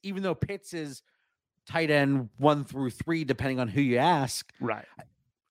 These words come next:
Speaker 1: Cross positionally, Pitts would rise up a little bit.
Speaker 2: Mm-hmm.
Speaker 1: So that's kind of the expectation and the baseline for them is the volume's not gonna be there, but can we see the consolidated target share, and can we see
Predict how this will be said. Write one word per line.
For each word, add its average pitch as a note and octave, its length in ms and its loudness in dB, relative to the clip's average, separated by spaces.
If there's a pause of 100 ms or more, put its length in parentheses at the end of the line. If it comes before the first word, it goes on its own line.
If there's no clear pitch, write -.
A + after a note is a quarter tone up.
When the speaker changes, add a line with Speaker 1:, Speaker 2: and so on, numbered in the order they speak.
Speaker 1:
Cross F3 300 4
positionally, D3 600 -4
Pitts - 340 0
would C3+ 300 2
rise B2+ 320 0
up C3+ 200 -6
a D3 40 0
little A2+ 240 2
bit. G2 260 2 (220)
Speaker 2:
Mm-hmm. D3 100 -10
Speaker 1:
So D3 260 6
that's E3+ 320 0
kind E3+ 260 -2
of C3 60 -4 (300)
the E3 180 0
expectation F#3 840 0
and D3+ 100 0
the C3+ 80 2
baseline C#3 580 0
for - 60 -8
them B2 220 2
is A#2+ 240 0 (500)
the A#2+ 100 4
volume's F3 420 4
not E3+ 180 -4
gonna E3 140 -6
be C3+ 180 -8
there, A#2 320 2 (360)
but C3+ 160 0
can D#3+ 220 2
we D#3+ 100 2
see E3 240 -2
the C#3 140 0
consolidated C#3+ 680 2
target C#3 340 0
share, B2+ 220 2
and A2+ 100 -2
can C#3 300 -2
we C#3 100 0
see C3 640 0